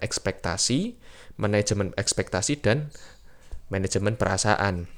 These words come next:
Nah, ibaratnya nih, fenomena tersebut tuh sama kayak kalau misal kita lihat orang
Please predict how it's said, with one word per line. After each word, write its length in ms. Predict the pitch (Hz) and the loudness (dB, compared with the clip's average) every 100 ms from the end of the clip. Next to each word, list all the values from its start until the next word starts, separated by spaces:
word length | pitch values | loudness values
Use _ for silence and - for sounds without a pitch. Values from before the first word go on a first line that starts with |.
| - - - - - - 104 | -12 -12 -14 -18 -16 -4 0
Nah, 160 | 92 - | 0 2
ibaratnya 640 | 123 135 127 190 147 107 | 6 10 10 10 6 4
nih, 160 | - 131 - - - - - - - - - - - - - | 2 -6 -8 -14 -14 -14 -16 -18 -20 -20 -20 -20 -18 -14 4
fenomena 560 | 127 131 139 139 139 | 8 10 10 8 8
tersebut 400 | 139 131 - 151 | 6 4 4 4
tuh 80 | 165 | 4
sama 320 | 156 127 139 | 4 4 4
kayak 400 | 139 117 139 - - 135 - - - - - - - - - | 4 6 6 4 -2 -14 -14 -18 -18 -20 -20 -20 -18 0 6
kalau 100 | 110 | 6
misal 240 | 117 123 | 6 4
kita 240 | 123 120 | 6 6
lihat 240 | 110 104 - 104 | 8 6 6 4
orang 400 | 101 113 135 | 6 4 2